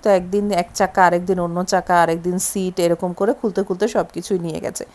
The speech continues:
এইখানে সাইকেল চুরিটা খুবই কমন ব্যাপার। আর সত্যি বলতে,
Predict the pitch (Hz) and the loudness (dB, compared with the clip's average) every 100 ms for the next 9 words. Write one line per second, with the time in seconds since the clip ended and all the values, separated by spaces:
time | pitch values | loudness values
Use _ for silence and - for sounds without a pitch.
0 | - - - - - 214 233 240 240 214 | -20 -20 -20 -20 -2 0 2 2 4 2
1 | - 226 208 240 233 226 220 214 - 240 | 2 2 4 2 2 -2 0 0 0 -4
2 | 269 202 180 190 175 - - - - - | 0 2 2 2 0 -2 -4 -6 -10 -12
3 | - - 160 160 170 - 220 - 233 233 | -12 -4 0 0 0 -4 -4 -2 0 0
4 | 233 320 | 2 0